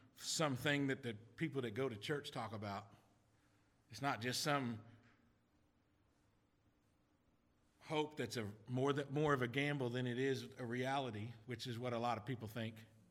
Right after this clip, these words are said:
There's a lot of people who call themselves Christians or believers that all they're doing is saying that it's true just in case it's true. There's a lot of people who call themselves Christians that don't even believe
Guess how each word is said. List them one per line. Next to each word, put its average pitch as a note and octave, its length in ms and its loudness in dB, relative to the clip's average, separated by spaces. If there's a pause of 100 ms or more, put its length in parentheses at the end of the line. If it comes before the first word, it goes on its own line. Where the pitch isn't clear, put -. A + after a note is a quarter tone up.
(1600)
There's C#3 180 6
a D3 40 6
lot E3+ 180 10
of E3+ 80 2
people F3 240 12
who D3+ 120 6
call D#3+ 260 6
themselves C#3+ 600 4 (340)
Christians D3 420 -2
or C#3 80 0
believers C#3 600 0 (240)
that C3+ 180 -4
all E3+ 200 2
they're F3 140 0
doing D#3+ 360 2
is C3 200 0 (360)
saying F#3+ 500 6
that C#3+ 160 6
it's C3 180 0
true D#3 280 2
just E3 260 2
in D#3+ 80 0
case F#3 300 2
it's A2 160 -4
true. A#2+ 240 -2 (3250)
There's E3 180 4
a F3+ 60 4
lot E3+ 180 8
of D#3+ 80 2
people E3 260 2
who D#3 120 2
call E3 260 0
themselves D3 420 -2
Christians F3+ 500 0
that C#3+ 180 0
don't F3 180 6
even D#3 240 4
believe D3+ 640 4